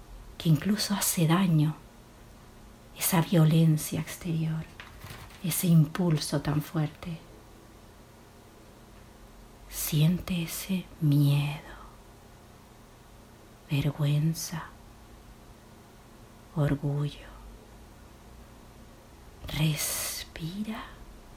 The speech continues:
tranquilamente, vuelve a sentir ese miedo, vergüenza y orgullo. Muy bien.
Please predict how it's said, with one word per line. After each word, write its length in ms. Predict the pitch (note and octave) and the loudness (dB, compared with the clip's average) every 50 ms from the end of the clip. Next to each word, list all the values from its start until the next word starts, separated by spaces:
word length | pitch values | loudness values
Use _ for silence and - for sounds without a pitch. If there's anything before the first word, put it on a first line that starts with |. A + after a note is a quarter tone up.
| - - - - - - | -20 -20 -20 -20 -18 -8
tranquilamente, 1400 | - - E3 D#3 D3 D3+ D3+ - - - - F3+ F#3+ G3 G3 G3 F#3+ F3+ E3+ D3+ C#3+ C#3+ C#3+ C#3+ - E3+ D#3+ D#3+ - - - - | 0 2 4 6 6 6 4 2 -2 -2 0 2 2 2 2 2 2 4 4 6 6 4 4 2 -2 -4 -4 -4 -6 -10 -8 0
vuelve 280 | - F#3 G3 A3 A3+ A3+ | 2 4 4 4 2 0
a 60 | A3 | -4
sentir 640 | - - - - F#3+ F3 E3+ D#3+ - - A#3+ A#3+ A#3+ | -4 -4 0 0 2 2 2 2 0 0 -2 -2 -2
ese 320 | A3 G#3+ - - - G3 | -4 -6 -4 -2 0 2
miedo, 500 | F3+ E3+ D#3 D3 C#3 C#3 C#3+ E3 E3 E3 - - - - - - - - - - - - - - - - - - - - - - - - - - | 4 4 4 4 4 2 0 -2 -6 -10 -12 -16 -20 -20 -20 -20 -20 -20 -20 -20 -20 -20 -20 -20 -20 -20 -20 -20 -20 -20 -20 -18 -18 -18 -10 -6
vergüenza 960 | - C#3 C#3+ - D3 - - D3 D3 D3 D3 D#3+ D#3+ - - - - F3 E3 E3 - - - - - - - - - - - - - - - - - - - | -4 -4 -2 -4 -6 -6 -4 -4 -4 -2 -2 -4 -6 -8 -8 -10 -8 -8 -8 -10 -12 -16 -18 -18 -18 -18 -18 -18 -18 -18 -20 -20 -20 -20 -20 -20 -14 -6 0
y 100 | E3+ D3+ | 2 2
orgullo. 640 | D3 D#3 D#3 - C#3+ D3 D#3+ F3+ - - - - - - - - - - - - - - - - - - - - - - - - - - - - - - | 2 2 0 -2 -2 -4 -4 -6 -12 -16 -18 -18 -18 -20 -20 -20 -20 -20 -20 -20 -20 -20 -20 -20 -20 -20 -20 -20 -20 -20 -20 -20 -20 -20 -20 -18 -6 0
Muy 540 | E3 D3+ D3+ E3+ F#3 F#3+ G3 F#3+ F#3+ F#3 F#3 | 4 4 4 4 4 2 0 0 -2 -4 -4
bien. 320 | F#3 F3+ D#3 C#3+ C#3 C3+ | -4 -4 -4 -4 -4 -6